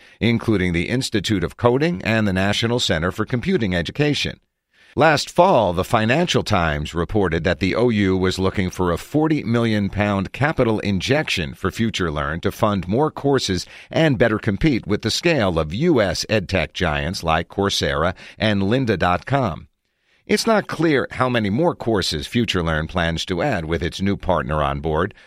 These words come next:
A spokesperson told us it's not able to provide a figure at this stage.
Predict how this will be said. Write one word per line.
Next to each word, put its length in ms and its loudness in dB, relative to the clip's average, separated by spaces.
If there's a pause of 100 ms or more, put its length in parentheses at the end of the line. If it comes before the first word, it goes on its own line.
(120)
A 40 -2
spokesperson 640 0
told 300 0
us 160 -2
it's 140 -6
not 200 2
able 220 -2
to 100 -8
provide 380 0
a 60 -4
figure 360 -2
at 120 -8
this 160 -2
stage. 520 -6